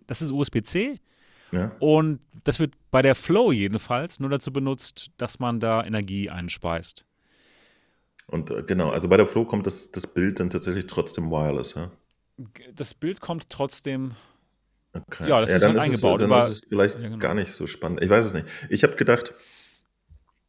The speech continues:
Speaker 2: sie könnten ja, ne? Also es muss ja nicht genauso sein wie bei der Flow. Sie könnten ja theoretisch, äh, sagen, ja, okay, äh, du nimmst es dann ab, dann sch-, benutzt du den Stecker,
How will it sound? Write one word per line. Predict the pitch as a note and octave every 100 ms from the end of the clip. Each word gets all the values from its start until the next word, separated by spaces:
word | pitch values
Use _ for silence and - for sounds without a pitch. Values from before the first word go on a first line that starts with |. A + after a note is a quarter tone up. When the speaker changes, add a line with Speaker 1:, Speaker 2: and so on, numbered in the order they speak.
| - -
Speaker 2:
sie | - E2
könnten | A#2 G#2+
ja, | D2+
ne? | -
Also | F2+ -
es | F#2
muss | F#2+ G2
ja |
nicht | F#2 E2+
genauso | D#2+ E2+
sein | D#2+ D#2
wie | D#2
bei | D2
der | D#2+
Flow. | F2 E2+ - - -
Sie | -
könnten | - G#2+ -
ja | F#2
theoretisch, | G2+ F2 F2+ G2 E2+ -
äh, | C2
sagen, | E2 F2+ F2
ja, | G#2+
okay, | F2+ - A#2
äh, | F#2 D#2+
du | E2
nimmst | F2 G2
es | -
dann | - D2
ab, | - C3 -
dann | F2 E2+
sch-, | - - - _
benutzt | F2 G2 G2
du |
den | F2+ E2+
Stecker, | - - G#2+ A#2 G#2 G#2+